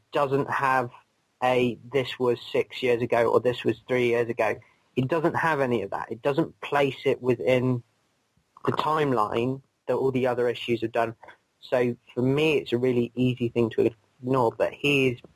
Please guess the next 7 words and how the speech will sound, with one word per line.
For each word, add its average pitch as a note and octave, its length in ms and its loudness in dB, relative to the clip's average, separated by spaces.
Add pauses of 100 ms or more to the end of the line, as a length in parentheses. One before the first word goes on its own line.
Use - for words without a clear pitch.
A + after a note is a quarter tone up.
(160)
basically B2+ 760 0 (1500)
an A#2+ 180 2 (100)
arse A#2+ 600 0 (120)
through A#2+ 220 0
the A#2 160 2
entire A#2+ 520 0
thing. A2 400 -2